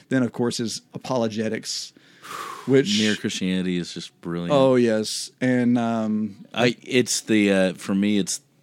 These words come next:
Speaker 2: it's the best, he makes the best argument ever on the morals.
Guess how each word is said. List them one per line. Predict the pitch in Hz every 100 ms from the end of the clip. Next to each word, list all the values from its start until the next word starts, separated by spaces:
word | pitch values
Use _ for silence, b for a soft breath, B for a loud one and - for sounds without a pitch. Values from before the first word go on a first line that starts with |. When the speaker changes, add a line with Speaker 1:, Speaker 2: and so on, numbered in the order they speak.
| -
Speaker 2:
it's | - -
the |
best, | 90 85 95 92 - -
he | - -
makes | 95 92 -
the | 95
best | 82 90 - -
argument | 82 87 90 82 80 - _ _ _ _ _ _ _ _ -
ever | 92 87 87
on | 85 85
the |
morals. | 82 85 85 82 80 -